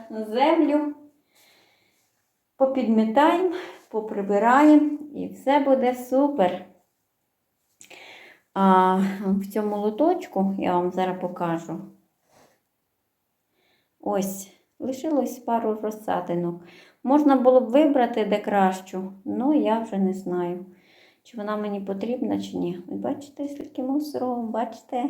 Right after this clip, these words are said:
<laughs> Це все Марічка буде прибирати. Так. Ну що, усім до побачення.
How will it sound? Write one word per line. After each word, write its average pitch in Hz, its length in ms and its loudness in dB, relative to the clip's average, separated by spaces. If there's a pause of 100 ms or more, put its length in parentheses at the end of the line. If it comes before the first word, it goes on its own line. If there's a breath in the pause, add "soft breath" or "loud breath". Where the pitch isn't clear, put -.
(120)
<laughs> 262 1120 -2
Це 240 240 4
все 254 280 4
Марічка 294 480 6
буде 247 280 6
прибирати. 214 1160 4 (2250)
Так. - 420 -20 (2500 soft breath)
Ну 285 100 4
що, 277 240 -4 (1300)
усім 202 560 -2 (220)
до 208 160 -6
побачення. 214 720 -2